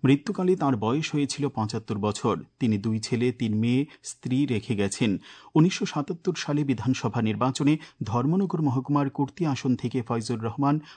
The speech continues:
প্রথমবারের মতো বিধানসভায় নির্বাচিত হন। এরপর থেকে এই কেন্দ্রে তিনি পরপর আটবার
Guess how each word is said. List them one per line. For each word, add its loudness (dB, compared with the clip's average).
প্রথমবারের 0
মতো 2
বিধানসভায় -2
নির্বাচিত -2
হন। 2
এরপর 0
থেকে -2
এই 4
কেন্দ্রে 2
তিনি 2
পরপর 0
আটবার 0